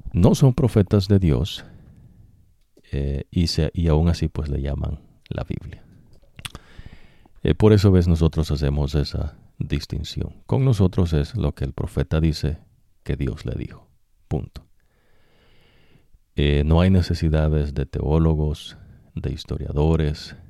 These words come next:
y de toda esa cuestión, ves, que se usa en el mundo, en los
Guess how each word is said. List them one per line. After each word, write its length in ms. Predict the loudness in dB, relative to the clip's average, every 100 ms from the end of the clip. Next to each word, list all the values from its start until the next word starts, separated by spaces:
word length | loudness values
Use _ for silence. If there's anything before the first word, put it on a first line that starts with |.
| -20 _ _ -12
y 100 | -8
de 120 | -8
toda 360 | 0 2 4 0
esa 200 | -2 -4
cuestión, 420 | -8 -6 -4 -4
ves, 140 | -6
que 140 | -8 -10
se 160 | -6
usa 540 | -6 -6 -8 -12 -14 _
en 120 | -12 -10
el 100 | -6
mundo, 400 | -4 -4 -8 -20 _ _ _ _ _ _ _ -8
en 140 | -6
los 100 | -4